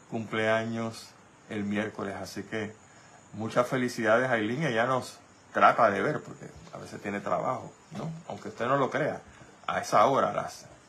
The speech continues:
nueve de la noche los domingos, si no, viene llegando un poco tarde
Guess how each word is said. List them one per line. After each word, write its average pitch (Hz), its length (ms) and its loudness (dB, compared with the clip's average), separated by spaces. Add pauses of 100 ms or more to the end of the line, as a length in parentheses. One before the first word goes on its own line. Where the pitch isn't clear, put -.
(160)
nueve 107 360 2
de 123 100 2
la 113 100 4
noche 127 240 -4
los 110 140 -2
domingos, 117 400 -4
si 101 100 -6
no, 131 200 -4 (380)
viene 107 280 -2
llegando 113 360 0
un 104 100 -6
poco 123 240 -4
tarde 101 320 0